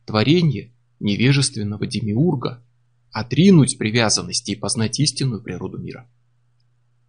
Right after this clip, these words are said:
Мир вокруг неправильный, несовершенный, мир болен, и человек тоже болен. И его болезнь называется гелетизм,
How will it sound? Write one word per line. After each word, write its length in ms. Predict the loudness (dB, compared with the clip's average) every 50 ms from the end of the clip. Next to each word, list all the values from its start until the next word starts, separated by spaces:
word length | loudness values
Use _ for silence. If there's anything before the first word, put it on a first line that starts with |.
| _ _ -20 -20 -18 -16 -18 -4 2
Мир 260 | 6 8 8 8 6
вокруг 500 | 4 2 0 0 0 -2 -2 -4 -8 -18 _ _ _ _
неправильный, 640 | 0 0 0 0 0 -2 -2 -2 -4 -6 -8 -8 -8
несовершенный, 720 | -6 -4 -4 -2 -2 -4 -2 -2 -2 0 0 0 0 0 4
мир 240 | 6 6 6 6 4
болен, 640 | 2 -2 0 0 2 2 2 0 -4 -6 -10 -14 _ _ _
и 100 | -12 -8
человек 460 | -6 -4 -2 -2 -2 -2 -2 -2 -2
тоже 280 | -4 -4 -4 -4 -4 -4
болен. 440 | -4 -4 -4 -4 -4 -6 -8 -12 -16 _ -20 -20 -18 -4 2
И 100 | 6 6
его 180 | 8 8 6
болезнь 640 | 6 4 4 2 2 2 2 2 2 0 -2 -2 -6 -8
называется 720 | -6 -4 -2 0 0 0 0 0 -2 -2 -4 -4 -6 -10 -16 -20 _ _
гелетизм, 920 | 0 6 8 10 10 10 8 6 4 2 2 2 2 0 -4 -6 -10 -14